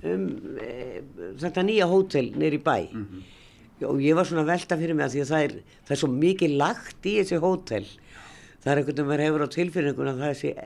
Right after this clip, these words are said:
Speaker 1: ekkert til sparað og allar innréttingar og allt er eftir þig. Það er ekkert þannig endilega kannski þegar menn eru að teikna íbúðir.
Speaker 2: Nei, það er náttúrulega vanda til verks á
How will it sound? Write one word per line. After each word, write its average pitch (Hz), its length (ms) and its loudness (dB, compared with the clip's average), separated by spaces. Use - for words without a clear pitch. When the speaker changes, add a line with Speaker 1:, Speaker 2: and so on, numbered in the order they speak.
Speaker 1:
ekkert - 760 -4
til 151 220 -2
sparað 110 580 -2
og 101 100 -8
allar 160 280 2
innréttingar 196 680 0
og 127 120 0
allt 190 300 -4
er 180 300 0
eftir 165 360 -4
þig. 262 400 -4
Það 180 200 2
er 165 100 0
ekkert - 260 -8
þannig 190 360 -2
endilega 156 400 -2
kannski 156 340 -2
þegar 147 200 -2
menn 156 220 0
eru 147 100 0
að - 80 -6
teikna 156 300 -2
íbúðir. - 500 -4
Speaker 2:
Nei, 90 720 -2
það 95 400 -4
er 82 480 -8
náttúrulega 85 560 -4
vanda 104 320 0
til 87 220 -2
verks 107 400 -2
á 95 120 4